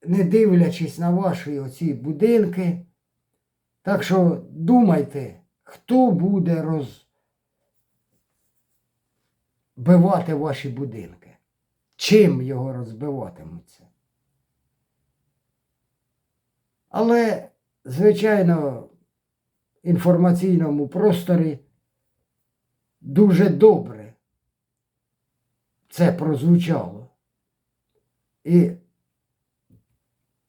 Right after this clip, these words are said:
ну, є якась ніби справедливість від оцього, як сказав Путін, від оцієї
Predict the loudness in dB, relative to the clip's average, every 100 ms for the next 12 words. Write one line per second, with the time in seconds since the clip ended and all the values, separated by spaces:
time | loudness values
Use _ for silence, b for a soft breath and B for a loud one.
0 | _ _ -6 0 0 2 2 4 2 0
1 | -4 -4 -2 -2 0 -6 -8 -6 0 2
2 | 2 2 4 6 4 0 -8 -16 _ _
3 | _ _ _ _ -8 -6 -4 -6 -4 0
4 | 2 2 -2 -10 -16 _ _ _ _ _
5 | _ _ _ _ _ _ _ _ _ _
6 | _ _ _ _ -10 -10 -8 -4 -2 0
7 | -2 -4 -2 2 2 2 0 -2 -16 _
8 | _ _ _ _ _ _ _ _ -10 -4
9 | -2 2 2 4 2 0 -2 -8